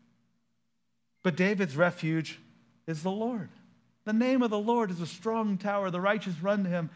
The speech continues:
and are saved. And David trusts in God. Salvation belongs to you.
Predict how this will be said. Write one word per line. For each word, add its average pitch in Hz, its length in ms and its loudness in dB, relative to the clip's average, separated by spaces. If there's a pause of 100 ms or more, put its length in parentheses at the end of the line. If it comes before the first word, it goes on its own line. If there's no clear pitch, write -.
(240)
and 196 140 0
are 185 100 0
saved. 202 580 -6 (240)
And 185 160 2
David 208 320 0
trusts - 600 -4 (320)
in 202 340 2
God. 180 380 2
Salvation 190 680 2
belongs 202 380 4
to 214 120 0
you. 226 420 4